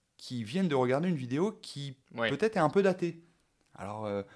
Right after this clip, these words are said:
Speaker 1: oui, il y a eu, euh, il y a quatre ans, une possibilité de générer des cash flows positifs très élevés en allant dans telle ville avec telle
Speaker 2: Mm.
Speaker 1: stratégie. Et, et les gens nous le disent, nous disent, « Bah oui, mais un tel, euh, dit que c'est possible. » Je dis, « Mais juste regarde la date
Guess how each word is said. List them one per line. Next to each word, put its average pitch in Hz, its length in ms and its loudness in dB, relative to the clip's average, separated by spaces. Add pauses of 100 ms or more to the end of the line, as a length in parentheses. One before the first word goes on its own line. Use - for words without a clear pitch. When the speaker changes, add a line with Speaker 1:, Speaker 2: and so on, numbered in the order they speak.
(200)
Speaker 1:
oui, 156 220 -2
il 214 180 -2
y 151 120 4
a 139 40 4
eu, 165 320 -2
euh, 127 180 0
il 110 60 -8
y 120 80 -2
a 127 60 -4
quatre - 320 -8
ans, 151 160 0
une 127 140 -4
possibilité 123 720 -6
de 107 180 -4
générer 120 380 -4
des 113 100 -10
cash - 200 -10
flows 127 100 -6
positifs 113 440 -12
très 113 240 -8
élevés 120 260 -2
en 120 120 2
allant 110 200 2
dans 110 120 0
telle 120 200 -4
ville 127 160 -4
avec 104 120 -4
telle 117 140 -4
Speaker 2:
Mm. - 20 -6
Speaker 1:
stratégie. 117 580 -4 (300)
Et, 123 240 0
et 117 40 -2
les 135 100 -2
gens 220 100 -2
nous 208 140 -2
le 214 40 -4
disent, 226 260 0
nous 123 100 -2
disent, « 123 240 -4 (260)
Bah 147 100 0
oui, 233 140 2
mais 165 300 -2
un 160 100 4
tel, 202 440 0 (360)
euh, 117 540 4
dit 147 200 -8
que - 100 -10
c'est 160 160 -2
possible. » 160 360 -4 (120)
Je - 80 -20
dis, « - 120 -20 (300)
Mais 110 40 -6
juste 147 380 -6
regarde 151 440 2
la 143 100 4
date 147 260 0